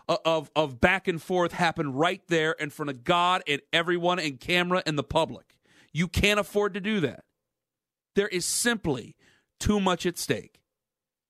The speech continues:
Because you could say, "Well, she shouldn't have been saying that, and she shouldn't have been saying that." But in that situation, you need to find somebody to call security,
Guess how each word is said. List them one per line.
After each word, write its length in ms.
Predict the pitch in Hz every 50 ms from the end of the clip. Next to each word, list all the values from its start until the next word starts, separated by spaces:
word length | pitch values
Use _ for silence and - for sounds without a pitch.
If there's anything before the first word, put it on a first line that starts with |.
| _ _ _ _ _ _ _ _ _ _ _ _ -
Because 360 | - 185 156 185 180 156 151
you 100 | 185 220
could 180 | 196 - 202 -
say, 260 | - - 196 180 170
"Well, 260 | 147 143 143 139 135 139 - _ -
she 300 | 123 - - - 202 196
shouldn't 300 | 170 - - 196 - -
have 80 | 165 156
been 140 | 165 160 151
saying 260 | - 165 156 147 143
that, 120 | 143 -
and 160 | - 147 143 -
she 160 | - - 151
shouldn't 300 | - - - 175 151 143
have 60 | 131
been 160 | 131 123 113
saying 320 | - - 120 120 113 110 113
that." 200 | 107 98 - _ _ _ _ _ _ - - _ _ -
But 140 | - 151 147
in 160 | 139 131 127
that 260 | 135 151 175 202 - -
situation, 800 | - 208 196 - 214 190 196 196 196 196 - - 214 208 180 _ _ _ _ _ _ _ _ _ _ _ _ _ _ _ _ _ _ _ _ _
you 140 | - 147 180
need 180 | 175 180 175 156
to 60 | 143
find 360 | - - 175 175 175 180 170
somebody 400 | - - 185 175 165 170 165 165
to 80 | 143 139
call 220 | - 151 147 131
security, 760 | - - 120 - - - 185 185 196 208 208 240 277 262 233